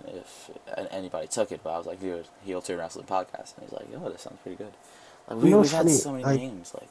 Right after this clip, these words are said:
Speaker 2: it, it's been the, kind of the same thing for me. Just like, you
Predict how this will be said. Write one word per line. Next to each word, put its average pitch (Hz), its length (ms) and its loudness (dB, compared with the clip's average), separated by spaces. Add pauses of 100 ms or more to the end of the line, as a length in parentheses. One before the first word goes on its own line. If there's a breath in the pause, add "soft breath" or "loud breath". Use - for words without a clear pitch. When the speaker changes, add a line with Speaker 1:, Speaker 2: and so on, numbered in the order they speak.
(680)
Speaker 2:
it, 139 120 -2
it's 151 160 6
been 220 160 8
the, 202 80 10
kind 185 220 8
of 156 100 6
the 131 60 2
same 147 220 4
thing 139 160 0
for - 160 -4
me. 120 320 4
Just 135 260 -2
like, 117 360 4
you - 60 -16